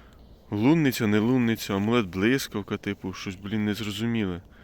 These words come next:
Прикол, масивне таке, велике і ціленьке, саме головне. А в мене... Щось теж ось незрозуміле, чи то срібло, чи то не срібло, скручене щось.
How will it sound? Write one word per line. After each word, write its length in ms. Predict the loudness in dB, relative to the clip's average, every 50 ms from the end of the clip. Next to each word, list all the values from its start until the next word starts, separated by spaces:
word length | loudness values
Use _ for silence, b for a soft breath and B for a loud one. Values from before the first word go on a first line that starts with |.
| B B B B B B B B B B B B B -20 -20 -20 -16 -8
Прикол, 480 | -6 -4 -4 -4 0 2 2 2 2 0
масивне 520 | -2 -2 -2 -2 0 0 2 2 2 0
таке, 180 | -2 -4 -6 -4
велике 400 | -2 0 2 2 0 0 -2 -4
і 180 | -4 -4 -4 -4
ціленьке, 640 | -4 -4 -2 0 2 2 2 0 0 -4 -8 -10
саме 320 | -10 -6 -4 -2 -2 -2 -2
головне. 400 | -2 -2 -2 -2 -2 -2 -2 -2
А 60 | -2
в 100 | -2 -2
мене... 420 | -2 -2 -2 -2 -2 -2 -4 -6 -6 B B B B B B B B B B B B B -20 -20 -16
Щось 420 | -10 -8 -8 -8 -8 -10 -16 -20 -20 -20 -20 -20 -20 -20 -20 -20 -20 -20 -20 -20 -20 -12 -4
теж 260 | -2 0 0 0 -2
ось 120 | -4 -4
незрозуміле, 760 | -2 -4 -2 -2 -2 -4 -2 -2 -2 -2 0 0 0 -2 -2
чи 140 | -4 -6 -6
то 120 | -6 -6
срібло, 500 | -6 -6 -6 -4 -4 -4 -2 -4 -4 -6
чи 140 | -6 -8 -8
то 120 | -6 -4
не 100 | -4 -4
срібло, 480 | -6 -8 -6 -6 -6 -4 -4 -4 -6 -6 -8 B B B B B
скручене 680 | B -10 -10 -8 -6 -6 -6 -4 -6 -8 -8 -8 -10
щось. 300 | -10 -10 -12 -14 -16 -16